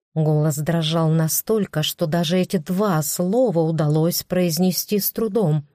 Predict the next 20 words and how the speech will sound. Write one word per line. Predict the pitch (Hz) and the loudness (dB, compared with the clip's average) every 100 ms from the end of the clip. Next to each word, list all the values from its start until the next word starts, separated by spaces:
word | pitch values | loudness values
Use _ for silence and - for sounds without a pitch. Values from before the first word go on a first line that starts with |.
| _ _ _ _ _ _ _ _ _ _ _ _ _ _ _ | _ _ _ _ _ _ _ _ _ _ _ _ _ _ _
«Ты | 175 180 | 0 2
не | 175 | 2
признаёшь | 170 175 151 175 170 185 175 170 | 2 0 2 2 4 2 0 0
лорда | 170 175 160 151 | 4 4 4 2
этих | 175 165 175 156 | 2 2 0 0
земель?» | 135 170 170 165 202 _ _ _ _ _ _ _ _ 165 | 0 2 2 2 0 _ _ _ _ _ _ _ _ 0
Густые | 165 151 160 - - 160 151 | 2 2 0 -2 0 0 0
чёрные | - 170 165 156 160 151 | -2 0 0 2 0 2
брови | 160 175 185 190 | 0 0 2 0
приподнялись | - 196 202 202 214 220 185 147 - | -2 -4 -2 0 0 2 2 0 -2
в | 143 | -2
лёгком | 160 147 - 151 156 | -2 -2 -2 0 0
изумлении, | 170 170 175 156 156 156 - _ _ _ _ - | 0 0 2 2 2 0 -4 _ _ _ _ -4
а | 147 | -2
жёсткие | 120 143 - - 151 | 0 -2 -2 -2 -2
губы | 135 165 170 196 | 0 -2 0 -2
скривились | - 160 180 151 202 147 147 - | -2 0 -2 0 0 2 0 -2
в | - | -6
подобии | 160 147 165 151 | -4 0 0 2
усмешки. | 175 185 - 208 147 - - 147 | 0 0 0 2 2 -2 -4 -6